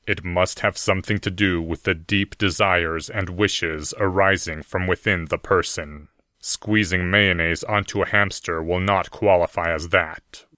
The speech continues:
for most people." "Huh. Maybe the rule is that the person has to not want to use the stone at all." "No, that's too easy. The story you gave Mister Knott solves it." "In some ways,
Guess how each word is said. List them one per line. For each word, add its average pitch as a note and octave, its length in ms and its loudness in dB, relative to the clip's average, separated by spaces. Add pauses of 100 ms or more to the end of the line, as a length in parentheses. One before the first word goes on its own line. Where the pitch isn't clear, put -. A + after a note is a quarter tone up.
for A2+ 320 4
most F#2 480 0
people." - 580 -8 (840)
"Huh. A2+ 380 2 (600)
Maybe A3+ 360 2
the G3+ 140 6
rule G3 360 6
is D3 160 4
that G3 180 6
the F3 80 2
person D#3+ 480 4
has D#3 240 0
to E3+ 120 2
not F#3 360 2
want F3+ 360 4
to D#3+ 100 -2
use E3 240 0
the F#3 120 -2
stone D#3+ 360 2
at F3 180 2
all." D3+ 560 0 (520)
"No, G3+ 640 6
that's G#3 320 2
too F3+ 200 2
easy. G#2+ 640 2 (180)
The E3 100 4
story A#3 320 6
you E3+ 140 6
gave G3 260 2
Mister E3+ 300 2
Knott D#3 300 4
solves D#3+ 460 2
it." - 300 -4 (800)
"In G2 200 0
some G2 360 2
ways, F2+ 580 4